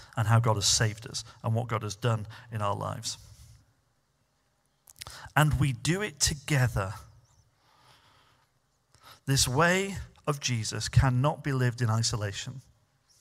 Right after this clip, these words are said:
We do this together with God's people. We stand alongside each other. We journey together. We,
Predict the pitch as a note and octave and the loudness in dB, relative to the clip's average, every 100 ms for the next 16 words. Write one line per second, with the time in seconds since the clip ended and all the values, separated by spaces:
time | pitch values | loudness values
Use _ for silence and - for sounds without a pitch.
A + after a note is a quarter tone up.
0 | - - - _ - _ _ - - - | -20 -20 -20 _ -20 _ _ -20 -20 -20
1 | - C3 A#2+ C#3 F#3 F#3 F3 - - - | -2 -2 0 -2 -2 0 0 2 0 0
2 | - D#3 - D#3 D3 C3 B2+ B2 - A2 | 0 2 2 2 -2 0 -2 -2 -4 -6
3 | - G#2+ A2+ - - - - B2+ A#2 - | -4 -10 -10 -16 -16 -16 -6 -2 2 2
4 | - E3 F3+ E3+ D#3 D3+ C#3+ B2 A#2 A#2 | 6 4 4 0 2 2 2 2 -2 -2
5 | G#2+ A2 A#2 D3 D#3 D3 C#3+ A#2+ A#2 G#2+ | 0 0 0 2 2 2 -2 0 2 2
6 | G#2 A2 | -2 -4